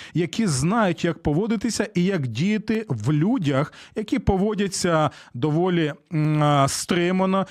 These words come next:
у яких дорогі костюми, у яких дорога краватка або, а, годинник там за, е, сотні тисяч доларів, якщо можна так сказати. Так, які діють як представники різноманітних, е, держав, країн, так?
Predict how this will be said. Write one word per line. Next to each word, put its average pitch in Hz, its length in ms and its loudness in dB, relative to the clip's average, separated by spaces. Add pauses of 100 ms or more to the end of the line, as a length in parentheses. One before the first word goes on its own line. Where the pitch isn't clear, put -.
(140)
у 196 80 -4
яких 247 340 -2
дорогі 185 480 0
костюми, 202 840 -2 (240)
у 180 100 0
яких 196 380 -2
дорога 170 480 0
краватка 170 840 0
або, 160 640 0 (280)
а, 147 260 2
годинник 170 680 -2
там 196 280 0
за, 165 480 0 (360)
е, 147 200 0
сотні 190 400 -2
тисяч 180 460 -2
доларів, 170 540 0
якщо 170 280 -2
можна 165 280 0
так 160 220 -4
сказати. 160 560 -2 (260)
Так, 262 300 -2
які 247 640 0
діють 147 800 0
як 190 240 -2
представники 175 800 -2
різноманітних, 170 960 -2
е, 214 380 -2
держав, 170 640 -2
країн, 165 600 -2
так? 233 400 -2